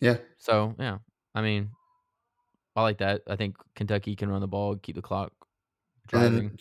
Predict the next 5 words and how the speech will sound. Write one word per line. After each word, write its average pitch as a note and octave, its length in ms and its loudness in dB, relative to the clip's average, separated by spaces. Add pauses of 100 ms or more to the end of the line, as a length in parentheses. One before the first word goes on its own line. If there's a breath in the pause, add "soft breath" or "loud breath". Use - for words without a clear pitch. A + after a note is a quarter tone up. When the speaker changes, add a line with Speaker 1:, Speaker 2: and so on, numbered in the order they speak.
Speaker 1:
Kentucky A2 420 0
plays G#2 240 0
good G2+ 180 -2
defense. - 460 -8 (1200)
Speaker 2:
Yeah. B2+ 200 -2